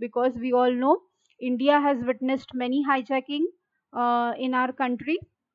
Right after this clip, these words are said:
uh, and it has dealt with the situation wherein various persons were involved. But recently there was an incident wherein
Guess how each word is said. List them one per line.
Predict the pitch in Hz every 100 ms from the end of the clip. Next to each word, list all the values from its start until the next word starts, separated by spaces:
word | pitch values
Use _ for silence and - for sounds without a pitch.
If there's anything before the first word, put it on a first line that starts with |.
| _ _ _ _ _ _ _ -
uh, | 240 233
and | 226 254 247
it | 214
has | 269 277 - 254 214
dealt | 240 269 277
with | 277 247
the | 294
situation | 262 - 262 262 277
wherein | 247 247 262 294 285 - _
various | 247 262 302 -
persons | 269 254 262 302 294
were | 277 269
involved. | 247 226 214 202 - _ _ _
But | 254 262
recently | 226 240 311 294 294 302 339 453 254
there | 233 240
was | 233 269 302
an | 294 294
incident | 277 254 285 277 285 - 240
wherein | 247 262 320